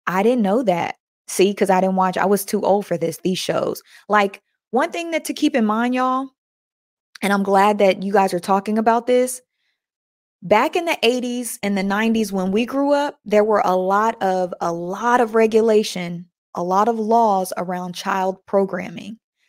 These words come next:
That's why we had wholesome content. You know, we,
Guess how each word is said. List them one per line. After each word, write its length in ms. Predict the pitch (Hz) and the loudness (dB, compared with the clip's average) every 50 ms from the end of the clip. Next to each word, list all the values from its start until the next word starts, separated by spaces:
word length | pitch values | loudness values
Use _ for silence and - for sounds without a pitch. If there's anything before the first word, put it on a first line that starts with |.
| _ _ - | _ _ 0
That's 220 | 202 226 254 - | 0 0 0 2
why 120 | 294 269 247 | 2 4 4
we 200 | 247 285 302 277 | 4 2 0 2
had 160 | 269 247 233 | 2 0 0
wholesome 420 | 226 - 226 226 226 - 208 196 | 0 0 0 0 0 -2 -4 -4
content. 560 | 196 - 208 214 220 214 196 - 165 170 - _ _ _ _ _ | -4 -4 -4 -2 -2 -2 -4 -6 -10 -10 -12 _ _ _ _ _
You 140 | - 202 208 | -2 -2 0
know, 160 | 208 180 170 | 0 0 0
we, 520 | 170 185 233 302 370 415 370 359 339 320 | 0 2 4 4 6 6 4 2 2 -2